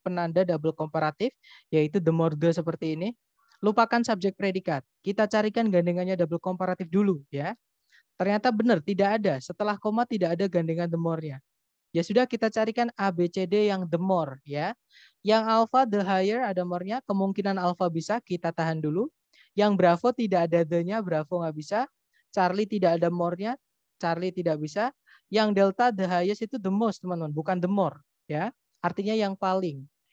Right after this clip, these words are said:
Delta nggak bisa, fix jawabannya yang alpha. Nah, nanti kalau dibaca, "The lower the stock market falls, the higher the price of gold rises." Kalau diartikan, semakin rendah pasar saham jatuh,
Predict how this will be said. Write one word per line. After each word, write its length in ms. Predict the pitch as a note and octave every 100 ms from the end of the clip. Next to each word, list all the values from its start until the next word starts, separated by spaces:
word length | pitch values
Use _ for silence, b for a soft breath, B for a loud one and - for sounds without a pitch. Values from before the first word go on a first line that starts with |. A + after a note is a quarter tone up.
| b b -
Delta 320 | E3+ F3+ A#3+
nggak 200 | A#3 F#3+
bisa, 220 | G#3+ - C#3+
fix 320 | - A3 - -
jawabannya 400 | E3 E3 F3+ G#3
yang 160 | F#3 F3+
alpha. 480 | E3 D#3+ E3 - B2+ - B B B -
Nah, 100 | D#3+
nanti 220 | F3+ G#3+
kalau 160 | G3+
dibaca, 560 | G3 F3 E3 D#3+ A3 A3 -
"The 100 | F3
lower 380 | F#3 F#3+ A3 B3
the 160 | F#3+
stock 260 | - A3 G#3
market 400 | - G3 F#3+ G3 -
falls, 480 | G3 D3+ G#3+ - - b b
the 80 | E3+
higher 480 | F3 F3 F3+ G#3 A#3+
the 80 | G3+
price 320 | G3 F#3+ F#3+
of 160 | F3+ D3+
gold 240 | G3 G#3 G#3 D#3
rises." 580 | E3+ F#3 G3 D3 -
Kalau 220 | - D#3+ D#3+
diartikan, 480 | D#3+ D#3 D#3+ A3 D4 _ _ _ _ _
semakin 400 | - A3+ A3+ A#3+
rendah 400 | A#3+ B3+ G3 E3+ - _ _ _
pasar 240 | G3 A3 G#3+
saham 400 | G#3+ F3+ G3+ F#3+
jatuh, 400 | E3+ D#3+ A3+